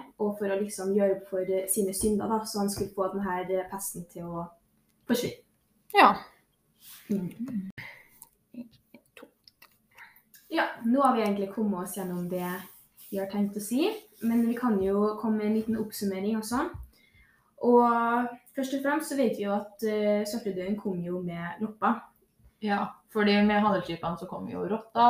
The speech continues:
Speaker 3: og på rottene så var det loppa. Og loppa lever jo da av blodet, så når de hadde drept rottene, så hoppet de jo da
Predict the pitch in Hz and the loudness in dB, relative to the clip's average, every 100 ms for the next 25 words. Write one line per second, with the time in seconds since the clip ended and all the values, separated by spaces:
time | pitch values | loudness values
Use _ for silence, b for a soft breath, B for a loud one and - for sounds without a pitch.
0 | 233 202 190 185 185 185 185 185 180 175 | 8 6 2 0 -2 -4 -6 -4 -4 -4
1 | - - 175 185 - - 170 B B B | -6 -8 -8 -8 -6 -6 -6 B B B
2 | 202 208 208 226 - 180 202 180 170 170 | 6 10 10 8 6 6 6 4 2 2
3 | 170 165 170 160 190 254 285 - _ - | 0 -2 -4 -4 2 2 2 -8 _ -8
4 | - 214 208 202 196 196 190 190 - 190 | -2 4 6 8 10 8 6 2 0 2
5 | 185 185 185 175 170 175 180 - - 175 | 2 0 -2 -6 -6 -6 -8 -10 -8 -6
6 | 170 170 - - 180 170 - - 185 214 | -6 -8 -12 -14 -12 -10 -10 -8 -2 -2
7 | - 185 233 208 - 190 196 190 147 - | 2 6 6 6 2 2 2 0 -4 -4
8 | 165 | -4